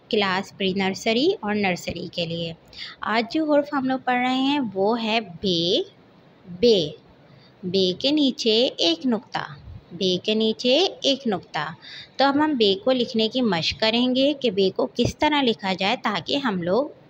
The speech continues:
अपनी कॉपी में और किताब में काम कर सकें। तो बच्चों, B को हम लोग start करेंगे पूरा ऊपर से शुरू करेंगे और लकीर को नीचे लेकर आएंगे,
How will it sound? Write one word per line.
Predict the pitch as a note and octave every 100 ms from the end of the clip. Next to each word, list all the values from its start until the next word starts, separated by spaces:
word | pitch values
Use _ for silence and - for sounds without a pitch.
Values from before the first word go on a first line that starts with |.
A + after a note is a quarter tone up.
| -
अपनी | - A3 A#3+
कॉपी | - F#3+ - G#3
में | A#3+ C#4 -
और | A3+
किताब | - F#3 E3+ D#3+ B3
में | D4+
काम | D#4 C#4+ C#4
कर | A#3+ F#3+
सकें। | - F3 D#3+ E3 - - - - -
तो | B3+
बच्चों, | B3+ B3+ - C#4+
B | A#3 G#3+
को | G#3
हम | C#4+ D4 B3+
लोग | B3
start | A#3+ - G3 G#3
करेंगे | - G3 F#3+ F#3+ G3+ D4 E4 -
पूरा | A3+ A3+
ऊपर | - G#3 - C#4+
से | D4+
शुरू | D4 C#4+ C4
करेंगे | B3+ B3+ B3 B3 C#4
और | A#3
लकीर | G3 F#3 F#3+ A3+ A#3
को | -
नीचे | C#4 F#3+ F3+
लेकर | F#3 F#3+ A#3
आएंगे, | A3+ A3+ A#3 C4